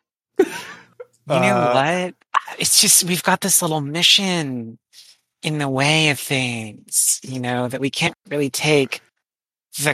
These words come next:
Speaker 1: quality time that we need.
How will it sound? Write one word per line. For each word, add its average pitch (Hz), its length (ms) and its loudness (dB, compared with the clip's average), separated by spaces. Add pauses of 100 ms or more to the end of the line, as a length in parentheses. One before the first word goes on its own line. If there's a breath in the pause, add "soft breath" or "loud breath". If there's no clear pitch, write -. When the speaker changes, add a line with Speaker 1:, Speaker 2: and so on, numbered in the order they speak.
Speaker 1:
quality 127 1080 0
time 123 580 -4
that 123 220 -20
we 123 140 -12
need. 143 600 -8